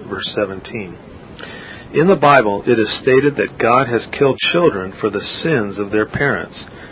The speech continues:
For example, God said to Jeroboam the first of northern Israel, "You also have done more evil than all who were before you, and have gone and made for yourself other gods and molten images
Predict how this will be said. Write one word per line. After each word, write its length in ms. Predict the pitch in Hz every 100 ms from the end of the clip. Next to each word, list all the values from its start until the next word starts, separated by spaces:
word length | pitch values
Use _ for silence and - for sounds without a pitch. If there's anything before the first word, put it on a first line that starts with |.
| - -
For 140 | 110
example, 720 | 101 - 123 151 160 92 90 - -
God 280 | 120 147
said 320 | 151 165 147 -
to 100 | 104
Jeroboam 760 | 123 123 117 110 117 110 107
the 180 | 98 92 -
first 400 | 160 127 101 -
of 120 | 104 101
northern 440 | 101 107 104 113
Israel, 500 | 135 147 - 87 82 - - - - - - - - - -
"You 320 | 104 127 175 -
also 480 | 147 170 - 117
have 260 | 107 110 104
done 240 | 127 120
more 360 | 107 117 135 165
evil 360 | 151 120 98 101
than 220 | 104 98
all 360 | - 120 139
who 180 | 117 127
were 160 | 113 110
before 420 | 104 - 160 170
you, 360 | 123 92 90 90 -
and 140 | 110
have 300 | 104 107 104
gone 400 | - 120 135 147
and 260 | - 107 104
made 240 | 117 139
for 120 | - 156
yourself 520 | 156 - 127 113 -
other 260 | 117 131
gods 460 | 143 123 117 113 -
and 100 | 104
molten 440 | 107 110 - 110
images 600 | - 156 127 - 95 101